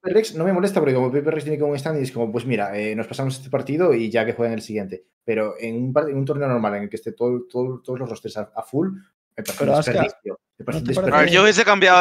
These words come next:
Speaker 2: ¿no te
Speaker 3: el, el
Speaker 2: parece
Speaker 3: Paper Rex por
Speaker 2: casualidad?
Speaker 3: Evil Geniuses y el, el
Speaker 2: Oscar,
Speaker 3: Loud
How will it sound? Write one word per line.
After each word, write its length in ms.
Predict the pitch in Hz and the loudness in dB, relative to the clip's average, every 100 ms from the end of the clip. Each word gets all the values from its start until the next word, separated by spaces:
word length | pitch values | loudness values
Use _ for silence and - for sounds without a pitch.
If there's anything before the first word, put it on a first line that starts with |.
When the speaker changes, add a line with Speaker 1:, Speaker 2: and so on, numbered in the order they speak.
| 175 | 8
Speaker 2:
¿no 60 | 180 | 6
te 60 | |
Speaker 3:
el, 0 | |
el 60 | 156 | 4
Speaker 2:
parece 180 | 156 165 | 4 4
Speaker 3:
Paper 160 | 170 190 | 6 6
Rex 120 | 185 | 8
por 80 | 180 | 8
Speaker 2:
casualidad? 200 | 170 156 | 8 6
Speaker 3:
Evil 240 | 165 165 151 | 2 0 0
Geniuses 640 | 147 156 147 156 151 - | -2 -2 -4 -4 -6 -8
y 440 | 147 135 127 120 113 | -8 -4 -4 -4 -4
el, 420 | 123 117 110 107 | -6 -6 -8 -6
el 120 | 107 123 | -2 0
Speaker 2:
Oscar, 260 | 185 170 | 2 4
Speaker 3:
Loud 240 | 131 127 | 6 4